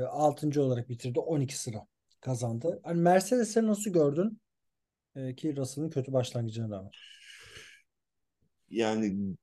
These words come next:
Speaker 2: çok genel bakarsak Mercedesler berbat. Olmak istedikleri yer burası değil. Şampiyon olmak istiyorlar. Şampiyonluğa oynamak istiyorlar. Yarışlar kazanmak istiyorlar. Şu an arabaları kesinlikle izin vermiyor.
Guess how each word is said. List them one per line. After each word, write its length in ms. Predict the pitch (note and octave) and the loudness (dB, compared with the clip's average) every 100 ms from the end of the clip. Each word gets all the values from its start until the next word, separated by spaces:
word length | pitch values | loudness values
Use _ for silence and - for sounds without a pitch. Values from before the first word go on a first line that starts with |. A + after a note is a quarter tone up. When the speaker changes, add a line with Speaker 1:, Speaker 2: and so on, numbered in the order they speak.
| _ | _
Speaker 2:
çok 340 | - D3 C#3+ A#2+ | 0 0 4 8
genel 340 | A#2+ A#2 A#2+ | 10 10 10
bakarsak 580 | A#2+ C3+ A#2 - C#3 C3 | 8 8 6 6 2 4
Mercedesler 840 | B2 A#2 - A2+ G2 - C#3 C3 | 6 6 4 4 4 4 4 8
berbat. 520 | G#2+ G#2 G2 - - - | 8 8 4 0 -6 2
Olmak 340 | G2+ G#2 G#2 | 4 4 2
istedikleri 600 | - - G2 F#2+ G2+ F#2+ | -2 -4 -4 0 2 4
yer 220 | G#2 G#2+ | 6 4
burası 360 | G2 F#2+ - G2 | 2 0 -2 -2
değil. 180 | F#2+ - - | -2 0 -4
Şampiyon 520 | - G2+ F#2+ G2+ G2 - | -2 -2 0 0 -2 0
olmak 340 | F2+ F#2 F#2 | 0 0 -2
istiyorlar. 400 | - - F2 G#2+ | -6 -2 2 2
Şampiyonluğa 640 | A2+ G2+ F#2 G2+ F#2+ G2 G2 | 2 -2 0 0 0 2 4
oynamak 340 | F#2+ F#2 F#2 | 4 0 -2
istiyorlar. 440 | - - F2 G2 A2+ | -4 0 4 6 8
Yarışlar 540 | G#2 G2 - G#2 G2+ | 8 8 4 0 2
kazanmak 460 | G2 F#2+ F#2 F#2 - | 0 0 0 -2 -6
istiyorlar. 600 | - F#2 F#2+ D3 - - - - - - - - | -2 0 2 0 -4 -20 -18 -16 -14 -14 -16 -14
Şu 220 | - - A#2 | -2 6 8
an 80 | |
arabaları 520 | B2 A#2 A#2 A2+ A#2 A#2+ | 12 12 12 12 10 10
kesinlikle 540 | B2 A#2+ A#2+ A#2 A2+ | 6 6 2 4 6
izin 280 | G#2+ G#2+ G#2+ | 8 6 6
vermiyor. 500 | G#2+ G2+ G2 A#2+ | 6 4 4 2